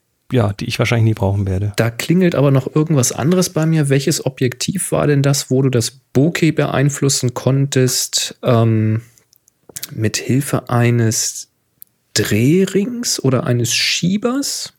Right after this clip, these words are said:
Speaker 1: Ja, ähm, ja, gibt es.
Speaker 2: Da konnte
Speaker 1: Gab
Speaker 2: man mich
Speaker 1: es.
Speaker 2: auch noch so die, wie das Bokeh gezeichnet wird, schärfer oder weicher oder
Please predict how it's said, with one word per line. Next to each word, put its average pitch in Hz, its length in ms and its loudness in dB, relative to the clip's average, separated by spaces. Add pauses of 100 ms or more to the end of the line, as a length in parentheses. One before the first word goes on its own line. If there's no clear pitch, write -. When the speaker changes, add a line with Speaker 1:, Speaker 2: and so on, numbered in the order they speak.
(520)
Speaker 1:
Ja, 143 420 4 (160)
ähm, 131 560 4 (720)
ja, 107 260 2 (300)
gibt - 220 -2
es. 104 240 -2
Speaker 2:
Da 113 140 0
konnte 151 240 -2
Speaker 1:
Gab 151 100 2
Speaker 2:
man 143 80 0
mich 135 120 2
Speaker 1:
es. - 40 0
Speaker 2:
auch 156 120 2
noch 156 140 2
so 120 220 0
die, 101 600 0 (360)
wie 143 180 0
das 156 180 2
Bokeh 135 300 0
gezeichnet 127 580 0
wird, 117 380 0 (100)
schärfer 131 480 0
oder 113 260 0
weicher 127 760 0
oder 101 560 -2